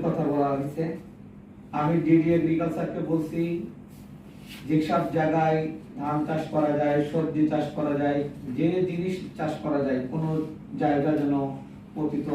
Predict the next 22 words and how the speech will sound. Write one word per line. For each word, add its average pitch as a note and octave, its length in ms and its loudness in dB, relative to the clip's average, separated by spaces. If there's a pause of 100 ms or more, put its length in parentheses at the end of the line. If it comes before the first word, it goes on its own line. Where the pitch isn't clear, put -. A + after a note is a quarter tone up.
অবস্থায় C#3 420 -2
না C3+ 120 -2
থাকে, C3+ 260 -4
অনাবাদি B2+ 440 2
না B2 120 4
থাকে। G#2+ 220 -4 (500)
কারণ C#3+ 240 2 (560)
আমাদের D#3+ 300 2 (140)
এখন D#3+ 280 2
হচ্ছে D3+ 220 -2 (160)
জনসংখ্যা D3+ 540 0 (100)
সতেরো D#3 340 0
কোটি, E3 200 2 (680)
আমাদের D#3 320 4
দিন D#3 160 6 (100)
দিন D#3+ 200 4
কৃষি D3+ 340 2
জমির D3+ 300 2 (180)
পরিমাণ D#3 380 4
কমে D#3+ 280 0
আসতেছে, D#3+ 380 -2 (400)
আমরা C#3+ 200 2